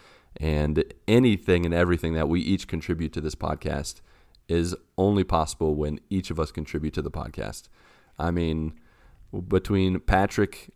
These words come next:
editing the show, uh, Mark always having some kind of knowledge or something ready, whether it's Google or just the knowledge in his head,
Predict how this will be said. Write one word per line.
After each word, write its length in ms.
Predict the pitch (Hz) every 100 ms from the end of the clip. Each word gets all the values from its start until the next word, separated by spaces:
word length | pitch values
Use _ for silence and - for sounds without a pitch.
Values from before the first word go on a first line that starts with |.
| _
editing 380 | 98 101 98 95
the 80 | 87
show, 440 | - 87 87 85 - _ _ _ _ -
uh, 600 | 85 82 80 76 76 73 -
Mark 520 | - 90 92 95 - - - _ _
always 400 | - 107 117 107
having 380 | 101 90 87 85
some 200 | 82 98
kind 220 | 95 87 80
of 80 |
knowledge 580 | 80 80 82 80 76 - -
or 200 | 80 76
something 440 | - 90 85 78
ready, 360 | 78 76 76 78
whether 280 | 78 80 80
it's 160 | 76 90
Google 520 | 90 90 87 85 82 _ -
or 220 | - 80
just 280 | 76 92 -
the 60 | 80
knowledge 340 | 80 82 78
in 80 | 76
his 140 | 73
head, 320 | 85 80 80